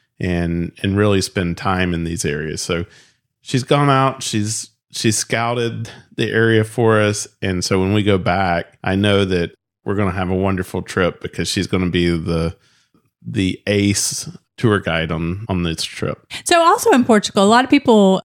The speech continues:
Speaker 2: you may have heard of, like, going to Porto and stuff like that. And that's a lot further. And so what I tried to do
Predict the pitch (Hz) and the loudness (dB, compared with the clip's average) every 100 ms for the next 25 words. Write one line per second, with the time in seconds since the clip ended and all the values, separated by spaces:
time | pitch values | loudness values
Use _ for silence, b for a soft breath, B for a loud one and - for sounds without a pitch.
0 | _ _ 202 196 185 180 185 170 160 147 | _ _ 4 6 6 6 4 4 2 2
1 | 180 170 - 180 - 180 170 185 165 165 | 4 4 4 0 2 2 4 4 6 6
2 | 160 165 160 147 143 160 151 196 247 277 | 4 2 0 -2 -2 -2 2 4 4 4
3 | 262 196 165 - - - 165 165 190 214 | 4 4 2 -2 -8 -2 0 2 2 0
4 | - _ _ - 202 - 190 190 196 247 | -2 _ _ 2 4 6 4 4 4 4
5 | 339 - 226 185 - 180 156 156 147 147 | 2 2 2 2 2 2 2 2 4 2
6 | 151 | 2